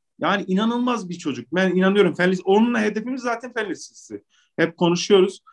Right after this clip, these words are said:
Bunun gibi on bir tane burslu öğrencimiz var hocam. Şimdilik on bir tane. Ama ben inanıyorum, e, çok yer geziyorum. Önceden imkanım yoktu. Çok yer geziyorum. O cevherleri çıkartacağız.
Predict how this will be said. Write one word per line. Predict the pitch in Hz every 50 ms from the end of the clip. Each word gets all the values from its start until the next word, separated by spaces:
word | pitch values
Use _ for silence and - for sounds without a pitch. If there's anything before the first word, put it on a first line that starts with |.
| _ _ _ -
Bunun | 196 254 277 277 247
gibi | 220 214 233
on | 254 240 294 269 247
bir | 214 202 190
tane | - 196 202 220 208 190
burslu | 190 - - 190 180
öğrencimiz | 175 175 175 175 165 160 165 175 151 147
var | 147 147
hocam. | 143 139 143 160 220 254 - _ _ _ _ _
Şimdilik | - - - 254 240 233 240 254 247 240
on | 240 240 226
bir | 185 180 -
tane. | - 143 123 110 98 95 - _ _ _ _ _ -
Ama | 175 202 220 220 185
ben | 208 220 220
inanıyorum, | 220 220 220 220 214 214 208 185 170 151 143 - _ _ _ _ _ -
e, | 156 170 165 160 160 - _ _
çok | - - 226 226 226 -
yer | 185 165
geziyorum. | 151 131 147 135 131 127 135 135 147 160
Önceden | 170 170 165 170 170 170
imkanım | 170 165 156 - 175 156 156 160 160 156
yoktu. | 156 151 127 - _ 180 180
Çok | - 185 180 180 180 165
yer | 156 135
geziyorum. | 127 123 123 120 120 117 127 127 143 175 175 - _ _ _
O | - 175 170
cevherleri | 160 180 185 180 175 175 170 147 147 139 127 127
çıkartacağız. | - - - 165 170 170 175 185 175 175 185 185 190 190 190 -